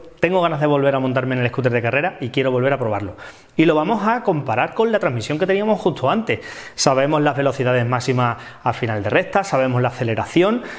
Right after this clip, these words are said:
gracias a nuestro, eh, cuadro de adquisición de datos, que lo tenemos todo completamente guardado, así que vamos a hacer una gran comparativa.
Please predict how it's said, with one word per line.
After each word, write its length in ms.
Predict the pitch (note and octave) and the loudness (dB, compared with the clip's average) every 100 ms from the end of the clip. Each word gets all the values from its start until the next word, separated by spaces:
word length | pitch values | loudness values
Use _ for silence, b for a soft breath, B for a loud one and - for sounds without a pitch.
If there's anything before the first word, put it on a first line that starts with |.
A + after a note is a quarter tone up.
| B - | B -2
gracias 360 | A#2+ C#3 B2 | 0 0 -2
a 260 | C3+ C3 C3 | 0 -2 -2
nuestro, 1040 | B2 C3 B2+ B2 B2 A#2+ A#2 A2+ A2+ A2+ - - | -2 0 0 0 2 2 2 2 0 -4 -14 -4
eh, 180 | C3+ A#2 | -2 2
cuadro 300 | D3 D3 C3 | 2 2 2
de 60 | A#2+ | 0
adquisición 480 | - B2+ B2 C3+ | -2 -4 -2 0
de 80 | B2 | 2
datos, 240 | B2 E3+ B3 | 2 0 2
que 80 | |
lo 60 | D#3 | 2
tenemos 260 | C3 C3+ C3 | 2 0 0
todo 220 | C3+ C3 | 0 0
completamente 480 | C3 B2+ B2+ B2+ B2 | 0 2 0 0 2
guardado, 320 | A#2+ D3+ - | 2 0 0
así 220 | D3 F3 | -2 0
que 100 | F3+ | 2
vamos 200 | D#3+ D#3 | 0 -2
a 40 | C#3+ | -2
hacer 200 | D#3 E3 | 0 0
una 120 | C#3 | 0
gran 180 | B2+ B2+ | -2 -2
comparativa. 580 | A#2 A2 G2+ G#2+ G2 | -2 -2 -4 -4 -8